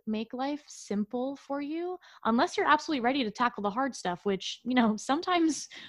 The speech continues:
you, me, all of us, we're kinda crazy enough to just go, "You know what? I'm gonna do this cold turkey," or, "I'm just gonna say I'm gonna do and put my foot down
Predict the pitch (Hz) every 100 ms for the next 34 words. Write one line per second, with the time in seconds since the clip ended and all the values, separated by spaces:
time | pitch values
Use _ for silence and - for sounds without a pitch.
0 | - - 214 269 311 269 320 330 240 269
1 | 302 320 285 277 311 - 277 262 269 269
2 | - 262 - 247 240 349 480 480 494 480
3 | _ 403 453 403 381 349 - - 330 302
4 | 302 277 220 208 208 220 208 196 - -
5 | _ - 359 349 - 320 302 277 254 233
6 | 240 226 233 220 202 202 202 202 196